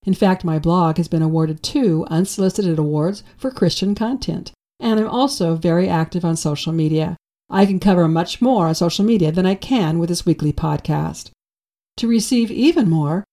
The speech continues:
please be sure to check out my dedicated podcast listeners page called Beyond the Podcast.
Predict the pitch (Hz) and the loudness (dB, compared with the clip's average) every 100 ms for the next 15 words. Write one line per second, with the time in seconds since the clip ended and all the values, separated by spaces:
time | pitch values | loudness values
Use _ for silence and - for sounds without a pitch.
0 | _ - 320 320 285 - 165 170 - 220 | _ 0 0 2 -2 0 0 0 0 0
1 | 196 180 175 170 226 277 254 254 247 - | 0 0 0 0 0 0 -4 -4 -8 -4
2 | 202 208 208 196 - 175 - 180 175 - | -4 -2 -4 -6 -4 -4 -2 -4 -4 -2
3 | 175 147 156 - 240 175 156 - - _ | 0 0 -2 -2 2 2 2 -4 -12 _
4 | 226 254 277 165 165 196 202 196 175 147 | 2 4 6 4 0 -4 -4 0 0 0
5 | - 143 151 - | -2 -2 -4 -8